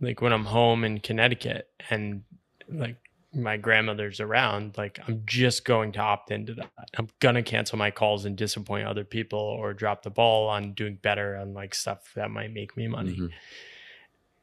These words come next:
Speaker 1: And it's really a comfort of, like, failing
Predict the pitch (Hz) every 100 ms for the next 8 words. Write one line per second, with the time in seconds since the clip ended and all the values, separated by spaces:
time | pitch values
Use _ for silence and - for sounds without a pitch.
0 | - 117 110 107 107 107 101 - _ _
1 | _ _ _ _ _ _ _ _ _ _
2 | _ _ 143 131 139 143 175 135 - 113
3 | 107 117 113 - 110 104 104 113 - _
4 | _ _ _ _ _ - 110 107 - -
5 | - - - 107 - 104 107 110